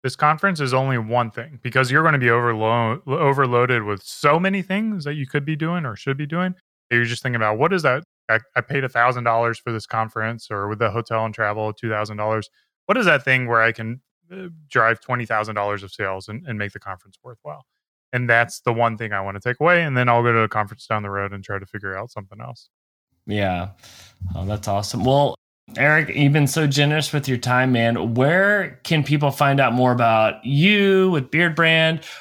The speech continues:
Speaker 2: or your podcast? Where, where can we send them?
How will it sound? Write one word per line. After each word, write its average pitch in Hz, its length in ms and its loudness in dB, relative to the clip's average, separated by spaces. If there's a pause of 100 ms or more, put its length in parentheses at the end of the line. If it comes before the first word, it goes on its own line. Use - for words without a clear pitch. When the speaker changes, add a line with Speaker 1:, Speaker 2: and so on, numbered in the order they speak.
Speaker 2:
or 117 100 4
your 120 140 2
podcast? 151 720 2
Where, 139 160 4
where 127 160 2
can 160 160 -2
we 143 100 2
send 117 280 0
them? 90 260 -4